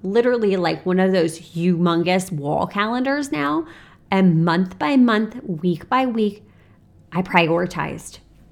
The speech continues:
Okay, what is my priority? What is my focus? So this month, we're still in quote unquote pre, pre-launch. Next month is pre-launch,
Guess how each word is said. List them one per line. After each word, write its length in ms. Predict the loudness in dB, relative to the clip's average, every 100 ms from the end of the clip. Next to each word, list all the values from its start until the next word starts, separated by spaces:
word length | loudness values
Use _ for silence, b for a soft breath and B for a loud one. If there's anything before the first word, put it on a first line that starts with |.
| -4
Okay, 260 | 0 0
what 440 | 0 0 0 0 0
is 360 | 0 2 0 -6 -12 -2
my 240 | 2 2
priority? 800 | 0 -4 -2 -4 -8 -12 -16 -20 b b
What 500 | -6 -2 2 2 0 -6 0
is 340 | 2 2 -2 -10
my 480 | -8 -4 -2 -4 -6 -10
focus? 540 | -4 -4 -4 -10 -14 -18
So 160 | -6 0
this 260 | 2 2 2
month, 340 | 2 2 -2
we're 200 | -4 -2
still 320 | -2 0 0
in 380 | 0 -2 -2 -4 -6
quote 220 | -8 -2
unquote 680 | 0 -2 0 -2 -2 -8 -20
pre, 600 | -20 -8 -2 0 0 -2 -10 B -20
pre-launch. 880 | -6 -4 -4 -6 -8 -8 -10 -12 -16 B B B
Next 420 | -2 -2 -2 -4
month 200 | -4 -4
is 200 | -6 -8
pre-launch, 640 | -8 -4 -2 -2 -2 -4